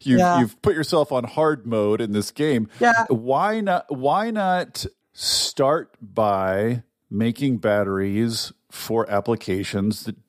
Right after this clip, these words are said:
Speaker 1: don't have these insanely tight performance parameters, where maybe you don't have to worry about cycle life as much, or you don't have to worry about energy density as much? You know, like,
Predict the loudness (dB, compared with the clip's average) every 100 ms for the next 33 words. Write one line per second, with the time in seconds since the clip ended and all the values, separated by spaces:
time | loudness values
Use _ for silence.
0 | _ 0 0 0 -6 _ _ _ -12 -2
1 | 0 0 -2 -12 _ _ -8 -4 -4 -4
2 | -2 -2 0 0 0 2 0 -2 -4 -2
3 | 2 2 0 -4 -2 2 2 0 -4 -10
4 | -16 _ -2 0 0 -2 -4 0 2 2
5 | 0 -2 -2 0 0 0 -2 -4 -2 -4
6 | 0 0 2 0 0 -2 0 0 -2 -8
7 | -6 -4 0 -2 0 -2 2 0 0 -2
8 | -2 -2 0 0 0 0 0 -4 -2 0
9 | 0 -2